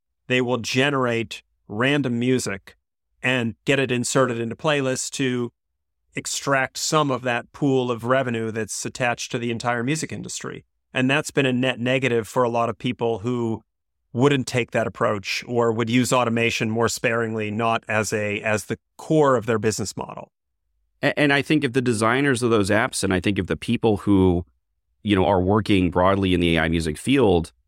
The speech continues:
Speaker 2: were responsible for creating the economic model that you're talking about, then I think that there would be a lot of, I, I would understand what you're saying, but I think that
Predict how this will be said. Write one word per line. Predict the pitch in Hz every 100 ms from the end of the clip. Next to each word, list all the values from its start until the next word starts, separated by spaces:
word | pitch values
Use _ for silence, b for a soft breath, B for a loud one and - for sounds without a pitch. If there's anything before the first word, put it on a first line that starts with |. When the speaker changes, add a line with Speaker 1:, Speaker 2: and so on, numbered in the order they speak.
| _ _
Speaker 2:
were | 90 101
responsible | 98 92 - 98 110 117 101 95
for | 92 - 90 87 87 82 _ - -
creating | - 101 117 143
the | 98 85
economic | 78 78 76 73 76
model | 71 67 85 139 _ _ -
that | 87
you're | 85 82
talking | 90 98 131
about, | 80 71 71 - _ _
then | 82 95
I | 98 92
think | - 107 98
that | 92 90 82
there | 85 90
would | 87
be | 90
a | 85
lot | 85 87
of, | 78 78 -
I, | - 98 -
I | 101
would | 95 85
understand | 110 110 113
what | 104
you're | 87
saying, | - 95 131
but | 135 90 - _ _ _ _ _
I | 92 117
think | - 127 113
that | 104 98 92